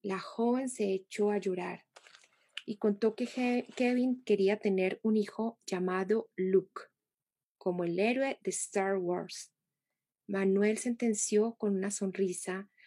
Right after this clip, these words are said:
"Pues entonces se llamará Luke, Luke Salgado". Y la joven y sus dos hijas aplaudieron y empezaron a celebrar. Unas semanas más tarde llegó la pandemia y el contagio se propagó rápidamente.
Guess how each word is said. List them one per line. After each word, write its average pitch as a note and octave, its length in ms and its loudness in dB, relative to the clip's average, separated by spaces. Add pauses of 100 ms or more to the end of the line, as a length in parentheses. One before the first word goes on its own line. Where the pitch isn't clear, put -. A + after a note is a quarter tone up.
(180)
"Pues G3 240 0
entonces B3 840 -2
se A3 200 -4
llamará F#3+ 720 0
Luke, F3+ 480 2 (680)
Luke A#3 300 2
Salgado". F3 540 -4 (960)
Y G3+ 140 -6
la G3 100 -2
joven A#3 600 0
y G#3+ 80 -4
sus G3 180 -6
dos G3+ 280 0
hijas A3 520 -6 (320)
aplaudieron G#3+ 920 2
y G#3 120 2
empezaron F#3+ 540 -2
a F#3+ 40 -4
celebrar. F3+ 540 -4 (1120)
Unas C#4 240 4
semanas A#3 340 2
más A3 220 0
tarde A#3 380 -2
llegó F#3+ 200 4
la F#3 160 2
pandemia G3+ 800 0
y G3 120 2
el F#3+ 120 2
contagio G3 540 -2
se G#3+ 140 -4
propagó F#3 440 0
rápidamente. F#3+ 1080 0